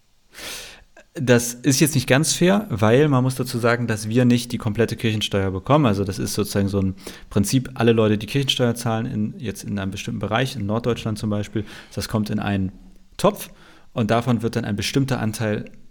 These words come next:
an die Kirchengemeinden ausgezahlt und der geht nach einem bestimmten Schlüssel. Also wir, ich bekomme nicht die Kirchensteuer von den zweitausendvierhundert Mitgliedern, die hier sind,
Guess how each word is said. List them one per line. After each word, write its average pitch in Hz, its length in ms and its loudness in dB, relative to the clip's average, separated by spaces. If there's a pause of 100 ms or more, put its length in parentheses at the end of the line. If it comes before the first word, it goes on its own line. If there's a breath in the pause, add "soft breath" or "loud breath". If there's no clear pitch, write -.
(360)
an 107 140 0
die 104 100 2
Kirchengemeinden 104 760 -2 (160)
ausgezahlt 135 640 -2
und 98 220 -6
der 107 120 4
geht 104 320 0 (240 loud breath)
nach 107 140 0
einem 101 100 2
bestimmten 117 300 -4
Schlüssel. 143 380 2
Also 104 200 -2
wir, 120 180 0
ich - 180 -4
bekomme 113 340 -2
nicht 135 220 -2
die 123 60 -6
Kirchensteuer 135 580 -4
von 113 160 -6
den 120 160 0
zweitausendvierhundert 110 760 -4
Mitgliedern, 139 460 -2
die 135 80 -6
hier 139 140 -4
sind, 160 260 -6